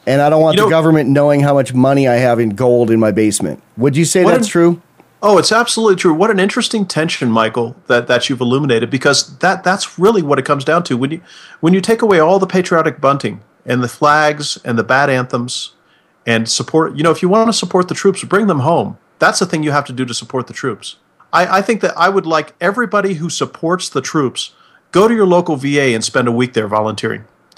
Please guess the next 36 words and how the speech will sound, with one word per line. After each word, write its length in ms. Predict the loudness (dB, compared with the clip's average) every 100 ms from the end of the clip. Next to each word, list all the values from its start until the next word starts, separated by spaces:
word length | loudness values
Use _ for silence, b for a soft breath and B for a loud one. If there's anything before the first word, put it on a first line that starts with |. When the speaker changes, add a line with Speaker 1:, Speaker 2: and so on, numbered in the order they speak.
| _
Speaker 2:
And 260 | -12 -2 2
Speaker 1:
Ah. 60 | 4 4
Speaker 2:
volunteer, 600 | 2 0 2 2 2 -4 _ -10
and 100 | 0
volunteer 460 | 2 2 0 -4
in 80 | -4
the 120 | -2
amputee 460 | -4 -6 -10 -10 -8
uni-, 300 | -10 -12 -18 _ -20 -20 -8
in 140 | -4
the 120 | 0
amputee 380 | -2 -4 -10 -10
units. 480 | -8 -8 -10 -14 -20 _ b b b b _
If 180 | -8 -6
you 120 | -6
really 260 | 0 2 2
wanna 240 | 0 -2
get 140 | 0 -2
a 40 |
wake-up 400 | 2 0 0 -4
call 460 | -2 0 0 -2 -12 _ _ -4
on 220 | -2 2
what 180 | 0 0
this 180 | -4 -4
is 120 | -4
doing, 420 | 0 0 -2 -8 _ _ _ _ 0
that's 280 | 2 2
where 60 | -4
you'll 100 | -4
find 240 | -2 -2
it. 80 | -2
And, 140 | -6 -2
and 160 | 0
by 160 | 2 2
the 60 |
way, 320 | 0 -2 -4